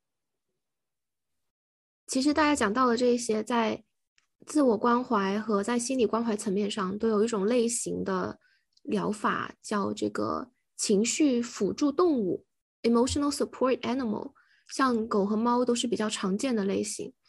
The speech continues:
刚才大家讲的时候，我又觉得我们在他们身上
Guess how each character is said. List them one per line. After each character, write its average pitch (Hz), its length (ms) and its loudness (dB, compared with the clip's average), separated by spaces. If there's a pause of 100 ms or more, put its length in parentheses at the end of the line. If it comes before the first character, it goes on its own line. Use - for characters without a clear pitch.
(320)
刚 254 160 -4
才 233 200 0
大 254 120 -2
家 247 120 2
讲 214 200 2
的 190 80 0
时 202 160 -2
候， 220 160 2
我 202 100 2
又 220 120 4
觉 196 240 -2
得 196 280 -2 (180)
我 208 80 0
们 202 200 2
在 247 260 0
他 233 140 -4
们 233 180 0
身 233 220 0
上 233 320 0